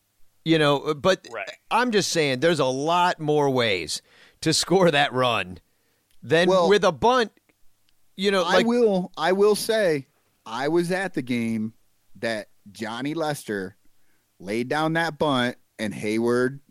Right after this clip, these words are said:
Speaker 1: Scored.
Speaker 3: came home and scored.
Speaker 1: He was just trying to do it
Speaker 2: Uh,
Speaker 1: again with, with Baez. By the way, I saw it was pretty funny. Dan Herron, uh, who played for the Cubs very briefly last year, Mister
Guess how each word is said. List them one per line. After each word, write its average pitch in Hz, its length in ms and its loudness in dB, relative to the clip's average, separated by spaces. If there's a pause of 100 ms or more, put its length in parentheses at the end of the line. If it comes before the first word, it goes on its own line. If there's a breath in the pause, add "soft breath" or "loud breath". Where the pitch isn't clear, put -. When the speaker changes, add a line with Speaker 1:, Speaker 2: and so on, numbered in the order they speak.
Speaker 1:
Scored. - 240 -4 (100)
Speaker 3:
came - 80 0
home 113 440 -2
and 117 160 -6
scored. 95 500 -4
Speaker 1:
He 240 80 -4
was 185 120 -2
just 165 160 -2
trying 165 220 2
to 151 40 -6
do 156 140 2
it 147 40 2
Speaker 2:
Uh, - 20 0
Speaker 1:
again 175 320 0
with, - 280 -2
with 135 320 -4
Baez. 131 460 0
By 190 220 2
the 180 100 2
way, 170 100 4
I 147 60 4
saw 156 260 2
it 139 80 2
was 127 140 -2
pretty 165 220 0
funny. 151 280 -2
Dan 143 320 0
Herron, 131 540 -2 (480 soft breath)
uh, 135 120 6
who 127 140 0
played 131 380 0
for 135 80 -4
the 117 80 -4
Cubs 95 300 -6
very 147 400 2
briefly 110 440 -4
last 104 340 -4
year, 104 220 -2
Mister 117 440 -4